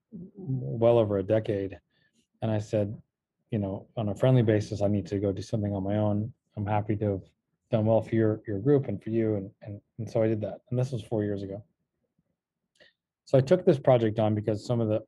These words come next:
one of the guys that I worked with back then, named, uh, Bre-, David Broughton, he actually, he went to the Colorado School of Mines. He's a,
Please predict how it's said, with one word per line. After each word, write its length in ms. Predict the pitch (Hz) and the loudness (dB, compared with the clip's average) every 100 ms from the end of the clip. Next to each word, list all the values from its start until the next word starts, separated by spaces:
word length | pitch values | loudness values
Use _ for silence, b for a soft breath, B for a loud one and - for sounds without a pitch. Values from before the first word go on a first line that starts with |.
| - | -6
one 120 | 123 | -4
of 80 | 113 | -2
the 80 | 110 | 0
guys 160 | 107 104 | 0 0
that 100 | 104 | -2
I 100 | 101 107 | -2 -6
worked 240 | 131 113 110 | -6 -8 -8
with 140 | 101 | -4
back 180 | 104 101 | -4 0
then, 360 | 190 151 127 127 B B B B - | 2 4 2 0 B B B B -4
named, 320 | 117 107 101 | -2 0 0
uh, 120 | 101 | -2
Bre-, 260 | 95 117 - | 0 -2 0
David 280 | 120 107 95 | -4 -4 -2
Broughton, 300 | 123 147 107 | 2 2 0
he 60 | |
actually, 340 | 117 127 - 117 _ | -4 -6 -8 -14 _
he 160 | - | -6
went 120 | 123 110 | -4 -4
to 40 | |
the 80 | 113 | -6
Colorado 380 | - 107 104 95 | -2 0 0 -4
School 240 | - - | -8 -6
of 60 | 101 | -2
Mines. 420 | 113 110 107 - _ - | 0 0 -4 -8 _ -14
He's 160 | 101 | -10
a, 180 | 104 98 | -8 -8